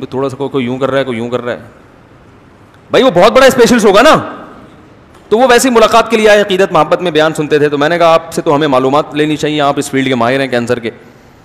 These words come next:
तो मैंने उनसे कुछ चीज़ें पूछी कि कैंसर क्यों होता है। ये जो मैं सेहत की बातें मिंबर पे बैठ के बताता हूँ ना, लोग कहते हैं, "फेंक रहा होता है, तो फेंकता नहीं हूँ मैं।" एक तो मुझे इस, इस फील्ड से बचपन से दिलचस्पी है। बचपन में भी कोई हकीम नज़र आया,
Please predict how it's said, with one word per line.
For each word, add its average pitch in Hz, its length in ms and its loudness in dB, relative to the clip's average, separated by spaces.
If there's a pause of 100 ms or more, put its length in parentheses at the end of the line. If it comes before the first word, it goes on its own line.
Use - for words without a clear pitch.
(260)
तो 135 60 -10
मैंने 165 180 -2
उनसे 175 160 -6
कुछ - 180 -4
चीज़ें 156 240 -2
पूछी 135 260 -6
कि 151 120 -8
कैंसर 143 320 -4
क्यों 151 200 -2
होता 104 200 -4
है। 92 180 -8 (1700)
ये 147 80 -4
जो 185 100 -2
मैं 196 100 2
सेहत 160 240 0
की 180 120 -6
बातें 160 240 0
मिंबर 156 240 -2
पे 170 80 -2
बैठ 147 180 0
के 151 80 -4
बताता 123 320 -2
हूँ 208 80 -4
ना, 196 60 -2
लोग 165 120 -2
कहते 165 160 -4
हैं, 160 80 -8
"फेंक 120 160 -2
रहा 123 100 2
होता 113 160 -2
है, 127 60 -4
तो - 80 -12
फेंकता 127 300 -4
नहीं 156 160 -4
हूँ 113 100 -6
मैं।" 85 180 -10 (1200)
एक 131 120 -4
तो 165 100 -4
मुझे 156 180 2
इस, - 140 -4 (560)
इस 147 160 -2
फील्ड 156 200 0
से 165 100 -2
बचपन 147 300 -2
से 160 120 0
दिलचस्पी 127 460 -2
है। 90 120 -4 (360)
बचपन 143 300 -2
में 165 120 -4
भी 165 80 -2
कोई 160 180 -2
हकीम 143 320 -2
नज़र 143 160 2
आया, 139 240 4